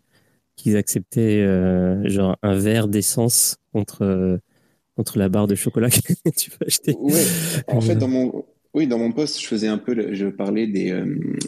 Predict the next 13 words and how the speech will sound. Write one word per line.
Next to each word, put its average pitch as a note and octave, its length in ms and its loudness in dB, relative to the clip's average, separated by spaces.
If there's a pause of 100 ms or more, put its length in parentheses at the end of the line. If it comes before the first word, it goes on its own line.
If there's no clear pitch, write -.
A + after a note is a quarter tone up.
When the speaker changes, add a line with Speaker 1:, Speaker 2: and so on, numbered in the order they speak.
(100)
Speaker 2:
des G2 160 0
miles G2+ 480 0
sur G2 200 -4
Air G2+ 120 -6
France A2 480 -4
ou G#2 40 -2
des, F#2+ 240 -2 (300)
des F#2 80 -2
points A2+ 240 -4
de G#2 80 -4
fidélité G2+ 480 -2
chez - 140 -6
Carrefour. - 500 -4